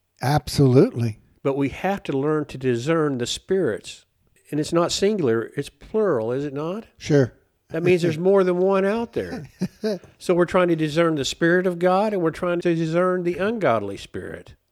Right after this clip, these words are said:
Speaker 2: And then it goes right back into edification, exhortation, and comfort. And I'm gonna cover comfort right now.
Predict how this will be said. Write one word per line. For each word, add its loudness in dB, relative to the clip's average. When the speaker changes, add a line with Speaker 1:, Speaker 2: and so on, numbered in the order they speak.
Speaker 2:
And -2
then 2
it 0
goes 4
right 2
back 0
into 0
edification, -2
exhortation, -4
and -4
comfort. -8
And 0
I'm 2
gonna 2
cover 2
comfort -2
right 0
now. -6